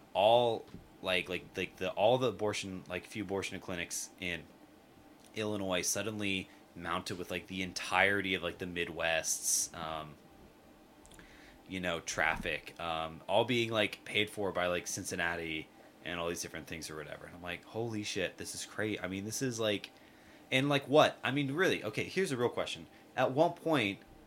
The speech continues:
um, you know, like, you have to drive through Indiana, which is, you know, really the perf-, the, the test lab for pro-, actually prosecuting women for shit like this. So, like, what's the answer? Is the answer gonna be for you as a resident of Kentucky?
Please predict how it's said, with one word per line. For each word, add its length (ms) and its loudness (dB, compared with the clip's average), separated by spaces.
um, 540 -2
you 140 -6
know, 320 0
like, 200 -4
you 120 4
have 120 6
to 60 -4
drive 280 2
through 160 -4
Indiana, 580 0
which 240 -4
is, 160 -4
you 120 -2
know, 360 -2
really 320 2
the 140 2
perf-, 400 0
the, 240 2
the 200 8
test 340 0
lab 240 2
for 80 -6
pro-, 260 2
actually 380 4
prosecuting 560 -2
women 260 -8
for 140 -10
shit 180 -4
like 200 -10
this. 340 -4
So, 160 0
like, 160 4
what's 220 4
the 180 4
answer? 240 2
Is 80 -4
the 220 2
answer 240 0
gonna 200 -2
be 180 -4
for 180 -4
you 260 0
as 80 -4
a 60 -6
resident 340 -2
of 60 -12
Kentucky? 640 -4